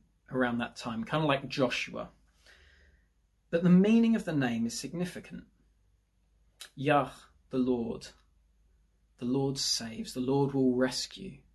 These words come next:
is the meaning of the name Yeshua. And it's, it's a great name to give the,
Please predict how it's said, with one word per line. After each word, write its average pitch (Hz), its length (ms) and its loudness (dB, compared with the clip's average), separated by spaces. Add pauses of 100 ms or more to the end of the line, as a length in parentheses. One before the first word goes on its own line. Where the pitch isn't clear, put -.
(880)
is 127 140 -8
the - 80 -6
meaning 151 300 0
of 127 100 -4
the 131 80 0
name 131 220 2
Yeshua. - 520 -4 (920)
And 185 340 4 (1900)
it's, - 460 0 (460)
it's 180 200 -4
a 208 60 4
great 127 440 -2
name 131 520 -2
to - 100 -4
give 113 400 -4
the, - 140 -6